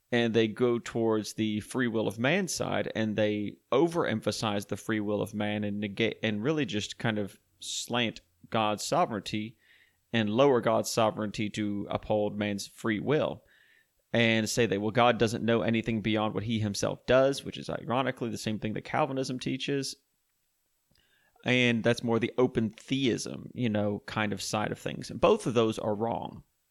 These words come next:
The two are held in tension quite well. God doesn't need to control all things to know what's gonna happen and still accomplish his will. That's a very low view of God to think that he does have to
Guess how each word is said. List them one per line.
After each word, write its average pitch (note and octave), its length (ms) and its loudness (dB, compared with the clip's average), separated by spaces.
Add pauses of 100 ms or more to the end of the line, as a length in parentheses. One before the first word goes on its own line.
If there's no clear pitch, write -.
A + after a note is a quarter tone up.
(640)
The A#2+ 140 0
two D#3 260 2
are B2+ 80 6
held A#2 440 0
in A2 220 0
tension D3 360 -4
quite A2+ 300 0
well. A#2+ 240 0
God B2 260 2
doesn't A#2 240 0
need C3 280 0
to - 40 -4
control A2 400 0
all A2 140 2
things G#2+ 280 -4
to - 100 -2
know A2+ 180 2
what's - 200 -2
gonna A#2 160 -4
happen G#2+ 360 -2
and G#2+ 80 -2
still A2+ 240 -2
accomplish A2 400 -4
his - 120 -6
will. - 300 -8 (720)
That's A#2 220 2
a A#2 40 0
very A2+ 260 2
low B2 300 4
view A2 240 0
of G#2+ 120 -2
God A#2 300 4
to A2 60 -4
think A2+ 260 -4
that A#2 100 -4
he A2 100 -4
does - 360 -2
have - 260 -6
to G#2+ 240 -2